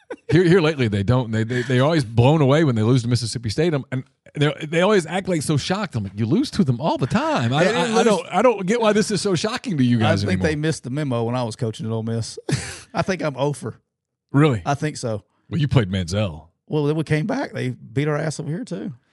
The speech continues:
Speaker 1: All right, so let's, uh, let, let, let's talk about them real quick. 'Cause,
Speaker 2: Um,
Speaker 1: 'cause here's the thing. The pre-, here's the deal about, you talk about, talk about pressure. The pressure's on Jimbo.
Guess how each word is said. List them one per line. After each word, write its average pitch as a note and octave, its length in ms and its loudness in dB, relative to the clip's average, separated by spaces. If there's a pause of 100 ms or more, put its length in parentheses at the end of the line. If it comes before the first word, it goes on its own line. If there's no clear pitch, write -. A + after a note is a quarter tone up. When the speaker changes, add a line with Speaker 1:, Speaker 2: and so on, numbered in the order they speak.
(380)
Speaker 1:
All F#3 100 0
right, F3 180 0
so E3+ 140 0
let's, F3 300 -2
uh, E3 360 -2
let, - 200 -8
let, E3+ 180 -10
let's D#3+ 140 -6
talk D#3 120 -2
about D3+ 160 0
them C#3 220 0
real C3+ 100 2
quick. C#3+ 260 0 (600)
'Cause, D#3 260 4
Speaker 2:
Um, D3 140 0
Speaker 1:
'cause F3 180 2
here's A3 160 -2
the G3 80 0
thing. B2 380 0
The B2 80 0
pre-, F3+ 380 4
here's F#3+ 260 0
the G3 80 0
deal D#3+ 160 0
about, G#2+ 160 -10
you A2 80 -6
talk A#2 120 0
about, G#2+ 100 -12 (400)
talk B2 100 0
about - 100 -16
pressure. - 460 -4 (880)
The A2 100 -6
pressure's C3 360 4
on A#2+ 160 0
Jimbo. F#2 340 -6